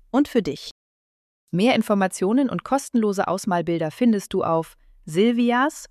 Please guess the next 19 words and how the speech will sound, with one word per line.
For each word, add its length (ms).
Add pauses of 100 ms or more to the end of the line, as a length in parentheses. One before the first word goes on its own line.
(100)
Bindestrich 680 (180)
Ausmalwelt 1040
punkt 360 (140)
de. 400 (1000)
Wenn 180
dir 100
diese 220
Folge 320
gefallen 500
hat, 240
freue 340
ich 160
mich 220
über 160
eine 180
Bewertung 560
oder 300
ein 160
Abonnement. 580